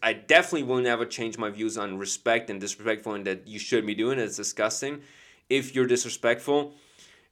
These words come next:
Uh, you know, that's, this is a no-go for me. That's, that's, uh, you know, uh, it's, it's haram. <laughs> It, it's not cool. It's not cool to do this, but it happens, and you have to live with that, and you have to kinda, you know, work with that,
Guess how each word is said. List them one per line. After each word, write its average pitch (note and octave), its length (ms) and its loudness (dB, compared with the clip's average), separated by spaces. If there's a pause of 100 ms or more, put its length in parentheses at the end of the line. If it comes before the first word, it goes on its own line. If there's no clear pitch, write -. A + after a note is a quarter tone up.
(100)
Uh, A2+ 340 2
you A#2 160 -2
know, A#2 200 0
that's, A2 400 -2
this A#2 240 -8
is A#2 60 -6
a A2+ 40 -6
no-go G#2+ 320 0
for B2 200 -4
me. B2+ 180 -4
That's, - 300 -4
that's, - 320 -10
uh, G2+ 340 0 (920)
you G2+ 80 -4
know, G#2 180 4
uh, F2 260 -4 (800)
it's, - 320 -14
it's - 200 -6
haram. B2+ 640 6
<laughs> - 100 -20
It, D#3 240 4
it's D3 240 2
not C3+ 280 6
cool. E3+ 480 6 (160)
It's - 160 -4
not C3 160 6
cool C3+ 160 -6
to C#3+ 120 -6
do D#3 140 0
this, G3+ 260 0
but C3+ 300 0
it C#3 60 -4
happens, C#3+ 680 0
and B2+ 140 -2
you C3+ 80 0
have C3+ 140 2
to C#3 100 -6
live C#3 240 2
with B2 160 0
that, F#2 340 0
and A#2+ 140 -6
you A#2 80 -2
have A#2 220 -2
to A#2+ 120 -8
kinda, A2+ 460 -2
you A2+ 100 -4
know, A2+ 160 0
work B2+ 400 2
with A#2 140 -8
that, F2+ 340 0